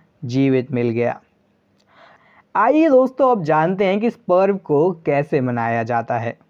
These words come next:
सभी सुहागन महिलाओं के लिए यह विशेष दिन होता है, इसलिए इस मौके पर वे अपने पति के लिए खूब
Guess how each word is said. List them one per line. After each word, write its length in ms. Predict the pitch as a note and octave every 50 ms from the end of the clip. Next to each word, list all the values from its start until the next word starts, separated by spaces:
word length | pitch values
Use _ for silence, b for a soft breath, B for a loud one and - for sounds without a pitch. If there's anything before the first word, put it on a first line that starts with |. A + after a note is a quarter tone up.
| _ _ _
सभी 520 | _ - B3 B3 A#3 G#3+ A#3+ B3+ C4 B3 B B B B _ _
सुहागन 580 | G#3+ G#3+ G3+ G3 B3+ C4+ D4 D#4 E4+ F4+ D#4+ C#4
महिलाओं 500 | G3+ F#3+ F#3+ G3 F3+ F3 F#3 G#3+ B3 A3
के 180 | - G3 F3
लिए 300 | D#3+ C#3+ C#3 C#3 C#3 D3+
यह 300 | E3 E3+ D#3+ D#3+ F3+ A3
विशेष 500 | G#3+ D#3+ C3 C3+ C3 - D#3+ D3+ D3 C#3+
दिन 260 | C3+ B2+ C3 C3 B2+ B2
होता 320 | B2+ B2+ B2 - C3+ B2
है, 200 | G#2 C#3 C3+ - _ _ _ _ _ _ _ _ _ _ _ _
इसलिए 640 | - B2+ B2+ - C#3+ D3 F#3 G#3+ F#3 D3+ D#3 E3+ E3 B B B B _ -
इस 200 | C4 C4+ - -
मौके 500 | G3+ F#3+ G3+ A3+ C4+ D4+ D4 - E4+ D#4
पर 260 | D#4+ - F#3+ G3+ A#3
वे 160 | A#3 A#3 A3
अपने 320 | G#3+ - - - E3 D3+ C#3+
पति 400 | D#3+ D#3 C#3+ C#3+ - F#3+ F3+ D#3+
के 140 | D#3+ C#3
लिए 340 | B2+ B2 A#2+ A#2 B2 B2+ C#3
खूब 420 | C3+ - - - A3 A3 A3+ G3+